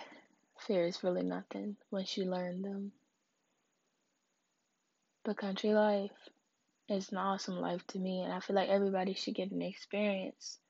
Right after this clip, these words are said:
of how it is to live in the country.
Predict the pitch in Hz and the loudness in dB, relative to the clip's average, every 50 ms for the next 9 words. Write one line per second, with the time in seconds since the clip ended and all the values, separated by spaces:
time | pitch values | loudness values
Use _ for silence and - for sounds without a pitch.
0 | _ _ _ _ _ _ _ _ _ _ _ _ _ _ _ - 196 190 196 190 | _ _ _ _ _ _ _ _ _ _ _ _ _ _ _ 0 0 0 2 0
1 | 180 180 175 170 175 190 190 185 180 180 - - - - 190 185 180 175 180 175 | 2 2 2 2 2 4 4 4 2 0 -2 -8 -4 -2 0 0 0 0 -2 -4
2 | 175 175 - - 190 190 190 190 - - 202 196 - | -6 -8 -6 -4 -4 -4 -4 -4 -6 -8 -10 -10 -12